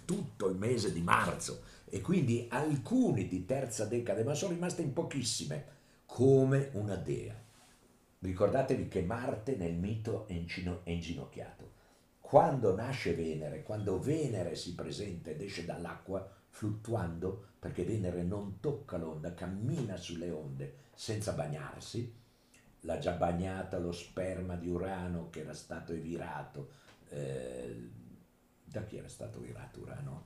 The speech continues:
Urano era stato evirato e dalla spuma che genera lo sperma di Urano nasce Venere, come una sorta di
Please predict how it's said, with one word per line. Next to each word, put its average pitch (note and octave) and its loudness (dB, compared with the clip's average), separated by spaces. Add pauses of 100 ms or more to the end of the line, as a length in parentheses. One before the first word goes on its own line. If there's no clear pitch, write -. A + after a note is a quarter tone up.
(380)
Urano A#2+ 2
era F#2+ 2
stato G2+ 0
evirato A2 2
e F#2 -2
dalla A2+ -2
spuma A#2 -2
che F2 -6
genera F2 -2
lo E2 -4
sperma G#2 -4
di F2 -6
Urano A2 -4 (140)
nasce E2 -6
Venere, C#2 -12 (1500)
come D2 -10
una C2+ -8
sorta C#2+ -8
di C2+ -4